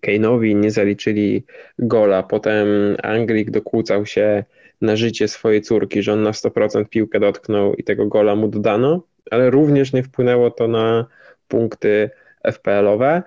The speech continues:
E, i o ile wtedy było to bardziej zrozumiałe, bo to już było bodajże po kolejce cała ta dyskusja, no ale tutaj, jeśli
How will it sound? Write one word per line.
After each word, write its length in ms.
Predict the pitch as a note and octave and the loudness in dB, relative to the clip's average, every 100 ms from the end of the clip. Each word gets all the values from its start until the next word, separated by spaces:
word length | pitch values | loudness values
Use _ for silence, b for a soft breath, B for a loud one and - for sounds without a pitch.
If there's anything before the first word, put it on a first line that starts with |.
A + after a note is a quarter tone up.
| B B B - | B B B -4
E, 280 | A2 A2 - | 0 0 0
i 120 | B2+ | 2
o 80 | B2 | 4
ile 220 | C3+ C#3 | 4 4
wtedy 360 | C3+ - E3 F3+ | 0 0 2 2
było 180 | E3 D#3 | 2 0
to 100 | D#3 | 0
bardziej 320 | E3+ E3 D#3+ | 0 2 2
zrozumiałe, 440 | D#3 D3 D3 E3 | 4 4 4 2
bo 120 | D3 C#3+ | 0 0
to 80 | |
już 100 | D3 | 0
było 240 | C3+ C#3+ C#3 | 2 2 2
bodajże 380 | C3+ C3+ C3 C3 | 2 2 2 0
po 200 | - B2 | -4 -4
kolejce 460 | A#2 A2+ G#2+ G2 | -2 -2 -2 -4
cała 260 | - G2+ G#2 | 0 0 0
ta 100 | G#2 | -2
dyskusja, 520 | G#2 - G#2+ - A2+ | -4 -4 -8 -4 -4
no 100 | G#2+ | -2
ale 80 | G#2 | -2
tutaj, 260 | C#3+ D3 | -2 0
jeśli 460 | B2+ - A#2 A#2 | -2 -2 -2 -2